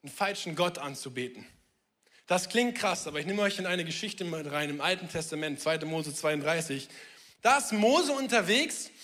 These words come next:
und er hatte das Volk Israel im Schlepptau, okay? Der hat, ähm, als, äh, war auf dem ägyptischen Königshof, ist da, ist da geboren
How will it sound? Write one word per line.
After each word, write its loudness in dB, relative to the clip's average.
und 2
er 6
hatte 4
das -2
Volk 2
Israel 0
im -6
Schlepptau, -6
okay? 4
Der 4
hat, 0
ähm, 4
als, 2
äh, -2
war 6
auf 0
dem -2
ägyptischen -2
Königshof, 4
ist -2
da, 6
ist -2
da 0
geboren 4